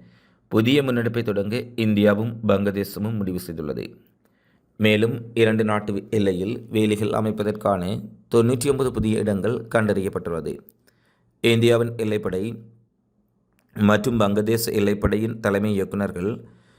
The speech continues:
நடைபெற்ற ஆலோசனைக் கூட்டத்தில் நிறைவின் போது இந்த முடிவெடுக்கப்பட்டது. புதுடெல்லியில் உள்ள பி எஸ் எஃப் தலைமையகத்தில் கடந்த பதினெட்டாம் தேதி முதல் இருபதாம் தேதி வரை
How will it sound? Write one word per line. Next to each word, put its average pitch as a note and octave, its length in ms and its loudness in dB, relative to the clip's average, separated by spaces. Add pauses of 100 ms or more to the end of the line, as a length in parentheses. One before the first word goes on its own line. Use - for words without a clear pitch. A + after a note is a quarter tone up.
(280)
நடைபெற்ற B2+ 460 4
ஆலோசனைக் A#2+ 480 0
கூட்டத்தில் G#2+ 520 -8
நிறைவின் G#2 380 -2
போது G#2+ 180 -2
இந்த G#2+ 160 0
முடிவெடுக்கப்பட்டது. F#2 720 -4 (680)
புதுடெல்லியில் G#2+ 520 4
உள்ள G#2 240 0
பி G#2+ 200 -2
எஸ் G#2 260 -2
எஃப் G#2+ 160 -2
தலைமையகத்தில் G2+ 600 -2
கடந்த G2+ 320 -2
பதினெட்டாம் G2+ 540 0
தேதி F#2 320 -4 (600)
முதல் B2+ 360 2
இருபதாம் A#2+ 480 2
தேதி G#2+ 260 -4
வரை G2 220 -4